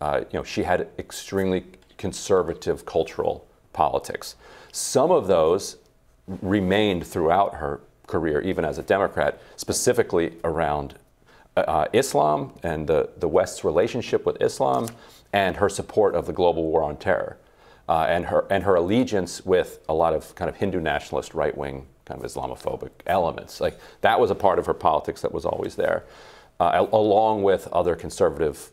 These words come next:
cultural elements, which, which she shifted on, L G B T rights, marriage equality,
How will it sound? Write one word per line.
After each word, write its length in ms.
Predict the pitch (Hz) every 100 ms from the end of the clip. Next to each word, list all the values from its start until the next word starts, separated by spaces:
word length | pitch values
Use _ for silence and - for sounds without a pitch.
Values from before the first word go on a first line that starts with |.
| _
cultural 360 | - 107 - 85
elements, 460 | 78 73 73 -
which, 260 | 110 107 - - -
which 120 | 87
she 140 | - 95
shifted 460 | - 196 196 165
on, 360 | 156 143 143 127 - _ _ _ -
L 100 | 85
G 80 | 73
B 100 | 78
T 180 | - 101
rights, 420 | 90 82 80 - 78
marriage 240 | 73 65
equality, 580 | - 78 69 67 69